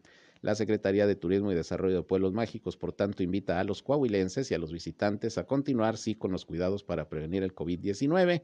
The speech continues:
como el uso del cubrebocas, gel antibacterial y lavado constante de manos y respetar los lineamientos de salud de cada atractivo o destino turístico, pero, pues, en estos momentos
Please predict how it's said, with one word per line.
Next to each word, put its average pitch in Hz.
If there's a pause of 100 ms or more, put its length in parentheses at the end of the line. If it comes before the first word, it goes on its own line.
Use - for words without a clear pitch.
(400)
como 151
el 143
uso 135
del 117
cubrebocas, 127
gel 117
antibacterial 104
y 95
lavado 92
constante 92
de 85
manos 127
y 95
respetar 101
los 92
lineamientos 85
de 78
salud 117 (340)
de -
cada 101
atractivo 90
o 87
destino 82
turístico, 151
pero, 127
pues, -
en 90
estos 90
momentos 92